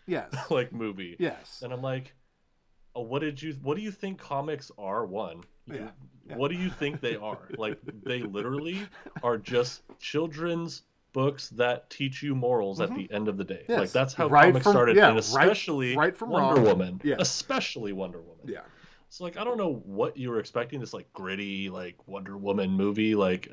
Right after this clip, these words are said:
Speaker 2: no, I'm sorry. That's not, if that's what you went in with, that's your own fault.
Speaker 1: Yeah. Yeah.
Speaker 2: Um,
Speaker 1: And, and, and I mean, and it's, and this is another issue I had with it, and it's not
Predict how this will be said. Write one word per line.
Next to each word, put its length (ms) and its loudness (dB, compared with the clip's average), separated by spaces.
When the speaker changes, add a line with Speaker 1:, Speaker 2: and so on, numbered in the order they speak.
Speaker 2:
no, 400 -4
I'm 120 -8
sorry. 360 2
That's 360 -4
not, 540 0
if 120 -8
that's 220 -2
what 160 -4
you 80 -2
went 180 -2
in 140 -6
with, 220 -6
that's 260 -8
your 320 -6
own 160 -10
fault. 320 -12
Speaker 1:
Yeah. 220 -2
Yeah. 280 2
Speaker 2:
Um, 100 -14
Speaker 1:
And, 280 -2
and, 420 -4
and 160 -4
I 40 -2
mean, 260 -4
and 180 -6
it's, 340 -8
and 160 -4
this 140 -8
is 100 -10
another 420 0
issue 300 -2
I 80 -4
had 180 -4
with 220 -6
it, 240 -4
and 160 -8
it's 240 -12
not 480 -2